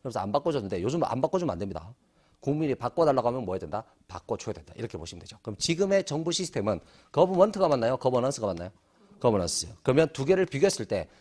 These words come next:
국민의 참여가 많은 쪽은 어느 쪽이죠? 거버넌스라고 생각하시면 되는 겁니다. 되셨습니까? 그 고등학생들 사회가요. 고등학생들 사회가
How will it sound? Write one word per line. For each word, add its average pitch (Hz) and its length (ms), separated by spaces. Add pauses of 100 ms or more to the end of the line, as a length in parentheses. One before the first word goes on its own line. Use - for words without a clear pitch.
(120)
국민의 185 420
참여가 208 360
많은 107 220
쪽은 120 180
어느 101 160
쪽이죠? 90 320 (480)
거버넌스라고 87 680
생각하시면 90 360
되는 78 140
겁니다. - 300 (640)
되셨습니까? 101 640 (3500)
그 120 420
고등학생들 135 800
사회가요. 139 880
고등학생들 113 440
사회가 87 480